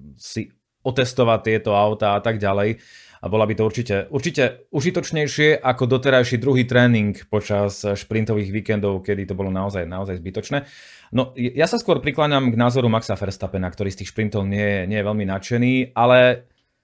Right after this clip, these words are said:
pre tých, ktorí majú podobný názor ako Max,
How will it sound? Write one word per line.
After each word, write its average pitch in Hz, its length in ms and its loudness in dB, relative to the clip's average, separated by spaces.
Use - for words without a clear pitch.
pre 202 160 6
tých, 170 640 -4
ktorí 139 160 2
majú 127 240 4
podobný 139 400 2
názor 117 320 2
ako 107 240 -2
Max, 104 480 -2